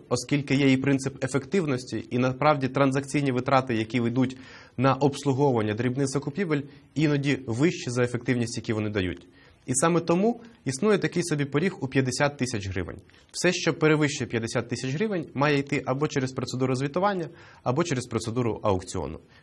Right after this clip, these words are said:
Все, що нижче п'ятдесят тисяч гривень, іде на розсуд замовника. І, власне, якщо ми подивимося на Київ чи Дніпро, то, починаючи з трьох тисяч гривень, всі процедури закупівель там ідуть через конкурентний, е,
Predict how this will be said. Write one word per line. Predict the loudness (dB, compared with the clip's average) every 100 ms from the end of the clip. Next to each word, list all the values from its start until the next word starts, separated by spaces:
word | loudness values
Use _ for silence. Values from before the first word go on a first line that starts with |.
| _
Все, | 0 0
що | 4 2
нижче | 2 2
п'ятдесят | -2 0 -2 -4 -4 -6
тисяч | -4 -6 0
гривень, | 2 2 -2 -10 -6
іде | 2 4
на | 6
розсуд | 4 2 -2
замовника. | 0 0 -2 -6 -12 -20 -20 -20 0
І, | 4
власне, | 6 6 2
якщо | 2 2
ми |
подивимося | 2 2 4 2 2
на | 0
Київ | 2 2 2 2
чи | 0
Дніпро, | 2 2 4 0 0 -8 -20 _ _
то, | 2 2
починаючи | 2 2 4 4 2
з | -4 -2
трьох | 4 4 4
тисяч | -2 0 -2
гривень, | 0 2 0 -4 -10 -20 -12
всі | 0 2
процедури | 2 0 2 2 2
закупівель | 2 0 -2 0 0
там | 2 2 2
ідуть | -2 0 0 -2 -16
через | 0 2 2
конкурентний, | 2 -2 2 2 2 0 -4 -4 -8 -20 -20 -18
е, | -6